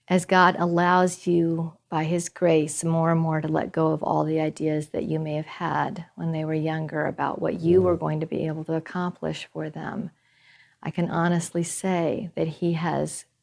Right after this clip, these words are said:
Speaker 1: blessed me tremendously through them. I hope they will learn as much
Speaker 2: Mm.
Speaker 1: as I have through being their parent. And a lot of times, yes, it's been,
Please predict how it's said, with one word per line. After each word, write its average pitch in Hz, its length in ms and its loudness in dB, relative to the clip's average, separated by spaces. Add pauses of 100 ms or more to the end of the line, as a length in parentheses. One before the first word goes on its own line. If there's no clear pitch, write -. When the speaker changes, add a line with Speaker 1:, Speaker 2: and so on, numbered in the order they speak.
Speaker 1:
blessed 180 540 0
me 170 320 0
tremendously 165 920 0
through 147 260 -6
them. 147 180 -4
I 165 120 2
hope 196 400 0
they 196 280 6
will 165 220 2
learn 151 280 -6
as - 160 -10
much - 380 -8 (120)
Speaker 2:
Mm. 98 200 -10 (200)
Speaker 1:
as 165 120 -2
I 165 220 2
have - 440 -4 (240)
through 160 220 -6
being 156 340 -4
their 147 140 -4
parent. - 480 -4 (920)
And 196 100 4
a 196 60 6
lot 175 220 2
of 185 100 4
times, 170 460 -2
yes, 190 420 0
it's - 240 -8
been, 165 380 -2